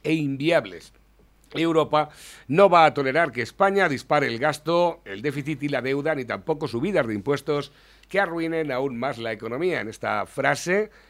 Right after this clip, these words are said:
se condensa la decisión de Alemania y Francia para que Pedro Sánchez pueda beneficiarse del Fondo de Recuperación.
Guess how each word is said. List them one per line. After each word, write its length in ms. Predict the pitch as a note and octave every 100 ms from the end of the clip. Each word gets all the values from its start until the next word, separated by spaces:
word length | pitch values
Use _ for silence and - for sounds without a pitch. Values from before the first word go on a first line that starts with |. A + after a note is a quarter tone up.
| _ _
se 380 | - D3+ D#3+
condensa 540 | - G#2 G#2+ D#3+ F3+ F3+
la 120 | E3
decisión 420 | A2 - G2+ C#3+
de 60 | C#3
Alemania 320 | A#2+ A#2+ C#3
y 40 |
Francia 440 | A2+ A#2+ B2 C#3 C3
para 300 | B2+ C3+ C#3
que 140 | G#2+
Pedro 280 | G2 E3 F#3+
Sánchez 320 | C#3 C3+ C3
pueda 240 | - D#3 D#3
beneficiarse 760 | B2 A2 G2+ B2 C3 C#3+ D3 D3 - - _
del 180 | A#2 A#2+
Fondo 320 | D3 C#3+ C3+
de 200 | B2 C#3
Recuperación. 720 | B2+ A2+ G#2+ A2 G#2+ D3 F#2+